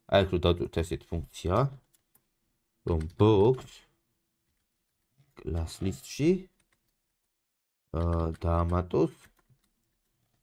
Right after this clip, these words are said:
ეს ჩვენი ახალი შექმნილი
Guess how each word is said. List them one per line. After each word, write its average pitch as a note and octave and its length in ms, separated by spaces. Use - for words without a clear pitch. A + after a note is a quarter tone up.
ეს F#2 180
ჩვენი E2 280
ახალი F2+ 400
შექმნილი - 480